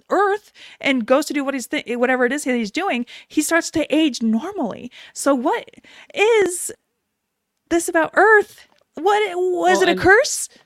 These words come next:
Speaker 2: And he's the only one, and it would be a blessing and a curse.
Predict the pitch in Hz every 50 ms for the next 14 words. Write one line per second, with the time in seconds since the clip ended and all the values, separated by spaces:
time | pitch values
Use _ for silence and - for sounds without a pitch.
0 | _ _ - 180 180 175 143 147 196 196 185 156 165 170 175 170 185 180 180 170
1 | 160 156 185 233 262 226 214 226 254 277 - - - 170 165 160 - 170 202 202
2 | 214 220 180 165 147 143 143 139 - - 135 131 143 175 214 233 - - - 120
3 | 127 175 - - -